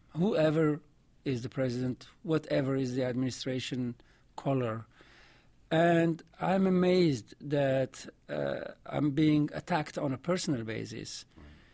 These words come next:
in a way that, frankly, distract my energy and the energy of all the teams that we're working together with to deliver, and therefore decreases our chances or, or the speed with which we,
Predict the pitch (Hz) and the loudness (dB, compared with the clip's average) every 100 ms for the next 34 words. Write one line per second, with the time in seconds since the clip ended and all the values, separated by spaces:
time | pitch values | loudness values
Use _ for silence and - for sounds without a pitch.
0 | _ - 160 196 190 190 190 180 151 - | _ -2 2 4 4 4 4 2 0 0
1 | 170 160 165 147 135 156 - 139 131 131 | 0 2 2 0 0 0 0 0 0 -2
2 | 151 143 151 143 131 139 143 143 151 151 | -2 0 2 2 2 2 2 2 2 4
3 | 147 139 135 147 143 135 147 139 - 147 | 2 2 0 0 2 0 -2 -2 -2 0
4 | 143 135 131 143 135 143 - 139 131 - | 0 0 -2 -2 0 -2 -2 -4 -4 -10
5 | 143 151 151 127 113 120 - - - 131 | -4 0 0 0 -2 -6 -8 -16 -8 -4
6 | 131 156 139 113 113 - _ _ - - | 0 2 2 -2 -6 -10 _ _ -20 -20
7 | - _ _ - 151 156 156 - 160 160 | -20 _ _ -2 2 4 2 2 4 4
8 | - _ _ _ _ _ - 147 156 170 | 0 _ _ _ _ _ -12 -6 -4 2
9 | 170 165 156 147 135 135 - 147 156 - | 2 4 4 4 2 0 -2 0 0 0
10 | 185 170 - 135 127 - 139 123 127 - | -4 -6 -4 -2 0 -2 -4 -4 -4 -2
11 | 151 143 143 135 147 - - 156 139 139 | 0 2 0 0 -2 -2 -4 0 2 2
12 | 147 | 0